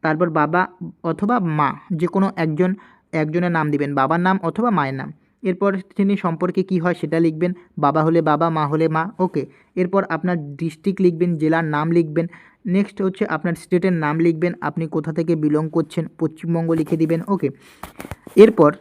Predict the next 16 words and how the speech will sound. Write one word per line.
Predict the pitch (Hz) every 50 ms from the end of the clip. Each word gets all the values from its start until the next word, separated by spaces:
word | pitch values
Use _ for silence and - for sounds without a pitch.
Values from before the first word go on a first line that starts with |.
| _ _ _ _ -
এখানে | 180 170 170 202 202 208 -
আপনাদের | 170 165 180 185 185 190 180
বিধানসভার | 160 147 151 143 139 165 180 180 - 190 175 175 175 170
নাম | 156 147 139 143 160
লিখবেন, | 160 160 156 156 180 180 185 175 - - _ _ -
এবং | 160 156 170 170 -
এখানে | 175 165 - 180 175 165
বিধানসভার | 147 156 147 131 151 170 175 - - 175 170 175 165
নাম্বার, | 151 147 139 139 147 156 160 175 185 180 - _ _ -
আপনি | - 147 143 143 165 165 160 156 - -
কোন | 175 175 175 170
বুথ, | 156 156 160 160 156 - - _ _ - 156
বুথ | 151 160 160 151 165
নাম্বার | 170 170 170 170 175 170
কত | - 165 156 156
আপনার | 175 160 151 156 170 170 170